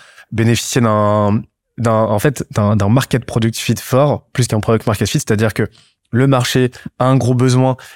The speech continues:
et là, le produit, avec un positionnement un peu brinque-ballant, avec une proposition de valeur un peu brinque-ballante, va bénéficier d'un appel d'air fort, qui vont faire qu'ils vont atteindre une certaine masse critique, jusqu'au jour où, justement, bah, ce manque de positionnement, ce manque de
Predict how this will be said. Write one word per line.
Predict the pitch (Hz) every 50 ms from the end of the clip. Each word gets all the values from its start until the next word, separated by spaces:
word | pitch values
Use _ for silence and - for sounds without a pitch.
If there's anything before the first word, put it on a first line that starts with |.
| - -
et | 123
là, | 120 147
le | 151 139
produit, | - - - 143 135 127 131 135 143 143 156
avec | - 110 120 123 -
un | 127
positionnement | 120 - 127 117 - - 135 120 123 127
un | 131
peu | 123 156 143
brinque-ballant, | 123 135 139 127 127 131 127 127 123 127 120
avec | 107 113 110 -
une | 123 -
proposition | - 113 - 123 117 113 - 123
de | 117 113
valeur | 120 120 113 107
un | 110 113
peu | 110 - 131
brinque-ballante, | 117 120 123 120 117 120 123 120 113
va | 107 131
bénéficier | 143 143 151 139 143 135 - - - - 143 123
d'un | 127 120
appel | 117 117 - 123 117 113
d'air | 117 - -
fort, | - - 135 151 160 - 135 - _ _ _ _ _ _ _
qui | - -
vont | 131 139 135
faire | - - 143 135
qu'ils | - - 120
vont | 120 120
atteindre | 120 113 - 120 120
une | 117
certaine | - - 113 - 123 117
masse | 117 113 -
critique, | - - 113 - 147 147 - - - -
jusqu'au | - 113 117 127 120 - 135 135
jour | 127 156 147
où, | 131 117
justement, | 104 143 151 - - 147 143 147 147 143 - - - - - -
bah, | 120 113 110 - - - -
ce | - - 135 127
manque | 131 143 156 156 - - - - _ _ _ _ 123
de | 113 117 127 131 131 135
positionnement, | - - - 131 120 113 - 123 120 135
ce | 143 - -
manque | 113 117 127 143 147 143 123
de | 120 131 135 135 135 135 -